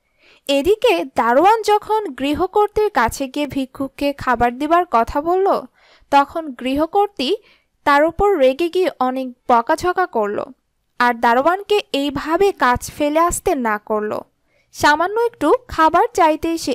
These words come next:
এত কথা শুনতে হলো তাকে। দারোয়ান মনে মনে খুব কষ্ট পেল।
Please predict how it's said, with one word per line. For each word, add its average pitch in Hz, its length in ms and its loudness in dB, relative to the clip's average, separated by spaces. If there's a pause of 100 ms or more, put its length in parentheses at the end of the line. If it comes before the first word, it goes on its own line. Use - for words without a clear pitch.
(160)
এত 311 300 0 (200)
কথা 269 340 2
শুনতে 294 340 -6
হলো 311 280 -2
তাকে। 233 380 -6 (400)
দারোয়ান 240 480 2
মনে 226 320 -4
মনে 381 340 -2 (160)
খুব 480 300 -2
কষ্ট 233 320 -4
পেল। 220 340 -6